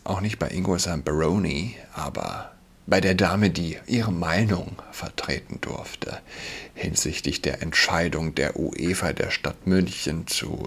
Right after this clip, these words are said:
äh, untersagen, das Stadion in Regenbogenfarben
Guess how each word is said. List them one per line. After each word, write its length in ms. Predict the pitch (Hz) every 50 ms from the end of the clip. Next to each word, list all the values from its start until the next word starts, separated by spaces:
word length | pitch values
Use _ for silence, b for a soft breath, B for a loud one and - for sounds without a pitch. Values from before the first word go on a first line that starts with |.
| - -
äh, 320 | - - - - - -
untersagen, 760 | - 90 - - 85 82 - 80 78 80 80 80 - 80 - B B B B B B B B B B B B B B B -
das 100 | - -
Stadion 460 | - - - 64 71 - - - -
in 140 | - - -
Regenbogenfarben 1300 | - - 85 90 98 104 107 78 67 - - - - - - - - - - - - - - - -